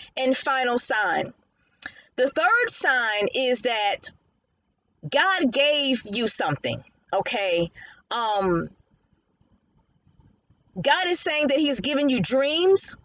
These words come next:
He's given you visions. He's given you ideas. We talked about this too in the past. Um,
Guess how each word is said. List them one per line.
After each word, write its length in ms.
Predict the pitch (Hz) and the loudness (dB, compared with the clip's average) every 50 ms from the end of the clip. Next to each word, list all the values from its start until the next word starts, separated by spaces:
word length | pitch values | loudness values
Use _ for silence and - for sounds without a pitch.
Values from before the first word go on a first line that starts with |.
| _ _ | _ _
He's 220 | - 285 285 233 - | -2 -2 -2 -2 -2
given 240 | 320 277 254 262 | -2 0 0 2
you 140 | 247 226 208 | 2 2 0
visions. 580 | 170 156 247 285 302 277 311 320 302 311 302 - | 0 0 0 -2 -2 -2 -2 -2 0 0 0 0
He's 140 | 285 220 226 | -2 -2 -2
given 260 | - 277 240 254 254 | -2 -2 0 2 2
you 120 | 233 240 - | 2 2 0
ideas. 600 | - 240 247 240 226 185 165 247 247 214 190 170 | 0 -2 -2 -2 -2 -4 -2 -2 -2 -2 -2 -2
We 100 | 214 226 | -4 -4
talked 320 | - - 294 262 269 - 277 | -4 -2 -2 -4 -2 -2 -2
about 320 | 247 247 247 240 254 - | -2 0 0 -2 -2 0
this 240 | - 254 254 - - | 0 0 0 -2 -2
too 220 | - - 311 294 | -2 0 0 2
in 100 | 277 233 | 2 2
the 80 | 196 190 | 2 0
past. 500 | - 226 190 170 160 160 156 - - - - - - - - - - - - - | -2 -2 -2 -2 -2 -2 -4 -4 -6 -12 -16 -16 -16 -14 -14 -16 -16 -12 -8 -6
Um, 460 | 233 233 220 220 208 202 196 180 | -4 -2 -2 0 0 0 0 0